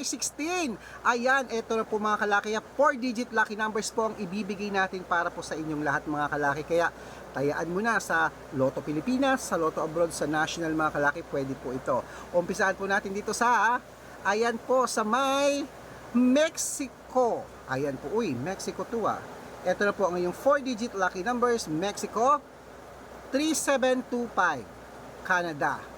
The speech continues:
eight one nine three. Greece, two six zero nine.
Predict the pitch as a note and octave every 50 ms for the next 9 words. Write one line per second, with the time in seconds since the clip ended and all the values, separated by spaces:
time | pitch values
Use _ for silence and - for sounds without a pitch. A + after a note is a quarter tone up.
0 | - C4 D4+ D4 - C4 B3 B3+ B3+ B3 B3+ B3 A3+ G3 G3 G3 G3+ G3+ G#3 F#3+
1 | - - F3 F3 D3 G2+ - - - - - - - - - - - - - -
2 | - - - - - - - - - - C3+ C#3 G3 B3 A#3 F3 - - - -
3 | - - - - - D4+ D#4+ D#4 - - D4+ D4+ - - - - - - A#3+ A#3
4 | A#3 A#3 G#3+ F#3+ F3 F#3 G3 G3+ F3+ C3